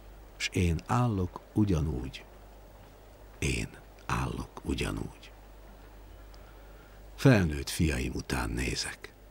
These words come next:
mintha majd hazaérkeznének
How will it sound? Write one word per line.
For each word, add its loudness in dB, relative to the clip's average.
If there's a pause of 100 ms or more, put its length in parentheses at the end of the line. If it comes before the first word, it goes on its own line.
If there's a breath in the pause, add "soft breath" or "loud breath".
(720)
mintha 0
majd 4
hazaérkeznének 0